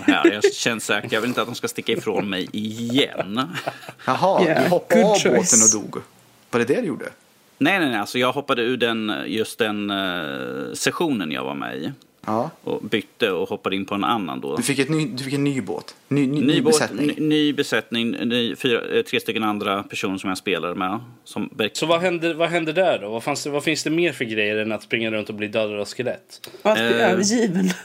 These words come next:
Speaker 1: ja, precis. Utom att bli övergiven. Jag känner
Speaker 2: Drunkna
Speaker 1: mig
Speaker 2: kanske?
Speaker 1: Drunkna. Ja, man kan ju hoppa av och simma och leta skatter på botten och sånt.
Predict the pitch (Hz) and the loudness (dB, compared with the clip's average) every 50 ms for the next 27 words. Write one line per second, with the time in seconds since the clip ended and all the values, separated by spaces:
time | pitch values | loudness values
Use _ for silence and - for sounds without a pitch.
0 | - - - 131 135 135 139 117 - - - 120 104 98 - 113 104 - 117 113 | -16 -8 -2 0 2 2 2 0 -4 -6 -6 -4 -4 -2 -2 -4 -2 0 0 0
1 | 113 113 104 104 98 98 95 101 101 98 107 107 107 127 147 196 247 202 - - | 0 0 0 0 0 0 -2 -2 -2 0 0 2 2 4 2 4 2 0 0 -2
2 | 110 113 - - - - - - 196 - - 156 147 151 - - 135 123 156 165 | -2 -2 -2 -2 -2 -4 -4 -6 -8 -12 -16 -18 -18 -18 -8 -8 -4 -2 0 0
3 | 165 143 117 - - 131 139 123 120 139 139 143 151 156 160 175 170 160 160 165 | 0 -2 -4 -2 -2 -2 0 2 0 0 2 2 2 0 2 0 0 0 0 0
4 | 147 151 143 - - 113 110 110 110 107 - - 120 107 107 107 104 104 104 104 | 0 0 0 0 0 2 2 2 2 0 0 -2 0 0 0 0 2 2 0 0
5 | 98 107 107 - - - - 107 98 - - - 110 98 92 - - - _ - | 0 0 -2 -2 -4 -4 -4 -4 -4 -4 -6 -6 -6 -4 -2 -4 -4 -4 _ -4
6 | 101 101 - - 98 98 95 - | -4 -2 -2 -2 -2 -4 -4 -4